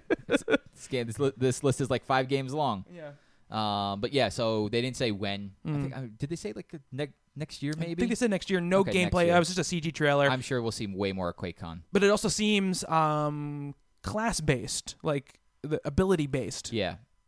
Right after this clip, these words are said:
Speaker 2: Uh,
Speaker 1: Uh,
Speaker 2: which
Speaker 1: but they
Speaker 2: is
Speaker 1: said
Speaker 2: different.
Speaker 1: it's, they did come out and say it is not a moba.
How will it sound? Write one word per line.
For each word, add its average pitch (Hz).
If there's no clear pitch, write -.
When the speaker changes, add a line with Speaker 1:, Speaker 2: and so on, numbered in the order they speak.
Speaker 2:
Uh, -
Speaker 1:
Uh, 139
Speaker 2:
which 147
Speaker 1:
but 131
they 147
Speaker 2:
is 143
Speaker 1:
said 160
Speaker 2:
different. 131
Speaker 1:
it's, 113
they 127
did 123
come 120
out 110
and 101
say 95
it 92
is 90
not 87
a 85
moba. 85